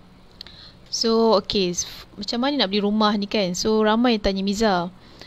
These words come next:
Okey, so Miza perkenalkan diri Miza. Assalamualaikum, saya Miza Shahar. Kepakaran saya nak membantu. Uh, saya atas nama brand My Properties For You. Saya membantu,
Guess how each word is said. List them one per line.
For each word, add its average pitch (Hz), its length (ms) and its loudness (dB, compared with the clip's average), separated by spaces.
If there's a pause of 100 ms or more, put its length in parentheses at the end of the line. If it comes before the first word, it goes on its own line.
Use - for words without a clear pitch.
(120)
Okey, 196 240 -6
so 254 400 0
Miza 220 240 0
perkenalkan 214 560 2
diri 208 80 -2
Miza. 214 240 4
Assalamualaikum, 208 640 2
saya 214 320 6
Miza 208 240 4
Shahar. 202 640 4
Kepakaran 202 560 2
saya 208 400 0
nak 202 160 -2
membantu. 190 800 2 (580)
Uh, 196 640 -8
saya 220 320 -2
atas 214 240 -4
nama 208 320 0
brand 214 400 2
My 202 240 0
Properties - 480 0
For 190 160 -2
You. 190 400 -2
Saya 214 240 -2
membantu, 208 800 -2